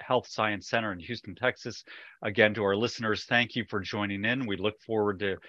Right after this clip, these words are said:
having you join us for another podcast. And once again, thank you to Doctor Brooks Cash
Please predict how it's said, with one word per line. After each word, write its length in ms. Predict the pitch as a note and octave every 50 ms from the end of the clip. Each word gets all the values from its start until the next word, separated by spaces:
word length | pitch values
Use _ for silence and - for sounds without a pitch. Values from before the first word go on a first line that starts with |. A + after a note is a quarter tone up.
| - - _
having 240 | - A2 G2+ G#2+ G#2+
you 80 | G#2
join 240 | F#2+ G#2+ G#2 G#2 G#2
us 80 | G2 -
for 120 | - A2
another 260 | G2+ G2+ G2 G2+ F#2+
podcast. 600 | - - B2+ A#2+ A2 G2+ - B2 A2+ G#2+ - - G2+
And 100 | F#2 F#2
once 200 | F#2+ F#2+ - -
again, 280 | F#2 G2+ F#2+ F#2+ F#2 -
thank 280 | A2+ G2+ G2+ F2 - A2
you 100 | G2+ -
to 120 | - G2
Doctor 280 | G2 F#2 F2+ - - F2
Brooks 300 | D#2+ G#2 G2+ - - -
Cash 420 | - G2+ F#2+ F#2 F#2 - -